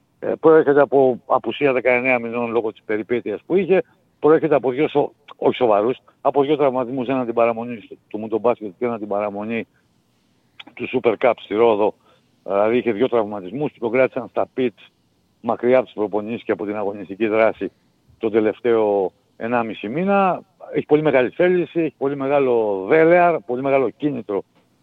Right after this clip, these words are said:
ε, να παίξει, ε, μπορεί να υποστηρίξει, ε, αν όχι με την ίδια επιτυχία, με σχετική επιτυχία και τρεις θέσεις, ακόμα και στο τρία, γιατί μπορεί να σουτάρει καλά την μπάλα.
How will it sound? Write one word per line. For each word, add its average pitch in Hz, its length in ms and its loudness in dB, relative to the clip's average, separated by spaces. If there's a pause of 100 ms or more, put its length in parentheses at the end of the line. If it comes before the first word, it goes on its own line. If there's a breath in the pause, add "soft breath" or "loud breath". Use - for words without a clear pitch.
(140)
ε, 101 280 -2
να 101 140 -4
παίξει, 185 540 0 (320)
ε, - 80 -10 (500)
μπορεί 147 180 2
να 156 80 6
υποστηρίξει, 135 880 0 (100)
ε, - 20 -18 (920)
αν 131 200 -2
όχι 139 140 0
με 139 80 -6
την 131 140 -8
ίδια 143 160 -2
επιτυχία, 131 600 0 (280)
με 127 140 -6
σχετική 113 560 -6
επιτυχία 123 600 -2 (180)
και 135 180 0 (640)
τρεις 165 320 4
θέσεις, 113 460 -2 (100)
ακόμα 123 340 -6
και 113 60 -6
στο 104 160 -6
τρία, 127 160 0
γιατί 101 180 -4
μπορεί 113 160 -2
να 110 60 -8
σουτάρει 117 300 -2
καλά 110 240 0
την 85 80 -16
μπάλα. 147 300 2